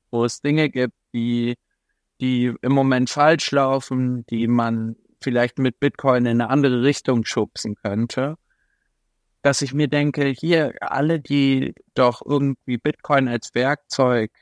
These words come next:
verstanden haben, oder bei dir ist es die Demokratie, müssten wir, haben wir nicht einfach die Aufgabe, unsere Perspektiven, unsere Gedanken, unsere Visionen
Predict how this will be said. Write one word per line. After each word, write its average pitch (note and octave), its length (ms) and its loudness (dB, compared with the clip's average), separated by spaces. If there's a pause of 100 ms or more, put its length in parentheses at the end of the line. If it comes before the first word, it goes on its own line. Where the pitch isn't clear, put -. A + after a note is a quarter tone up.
(100)
verstanden C#3 800 0
haben, A2+ 400 4
oder A2+ 240 -2
bei B2 180 0
dir D#3 360 2
ist B2+ 180 -4
es - 140 -10
die B2 100 -4
Demokratie, C3 880 -2 (340)
müssten D#3 840 0
wir, E3 580 2 (360)
haben C#3 180 0
wir D#3+ 140 4
nicht D#3+ 240 0
einfach B2+ 320 0
die - 180 -14 (120)
Aufgabe, D#3+ 1080 0 (260)
unsere B2+ 1000 2 (360)
Perspektiven, D#3 960 0
unsere A2 380 0
Gedanken, C3 580 0
unsere A#2 400 0
Visionen C3 840 0